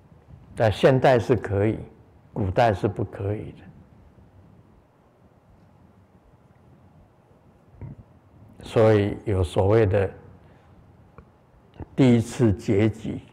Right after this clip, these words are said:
第二次结集、第三次结集、第四次结集，就是听到的，然后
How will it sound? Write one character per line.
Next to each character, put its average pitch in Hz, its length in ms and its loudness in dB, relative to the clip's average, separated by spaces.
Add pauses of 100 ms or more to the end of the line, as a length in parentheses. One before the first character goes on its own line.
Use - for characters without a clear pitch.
(200)
第 120 160 6
二 110 120 6
次 110 280 -2
结 107 340 -4
集、 110 420 -10
第 127 140 -4
三 117 260 0
次 110 220 -2
结 104 320 -4
集、 - 340 -10
第 123 140 -4
四 113 220 -4
次 113 180 -4
结 107 300 -4
集， - 200 -14 (580)
就 - 80 -18
是 107 280 2
听 156 500 2
到 156 340 4
的， - 200 -8 (1700)
然 98 180 0
后 107 320 0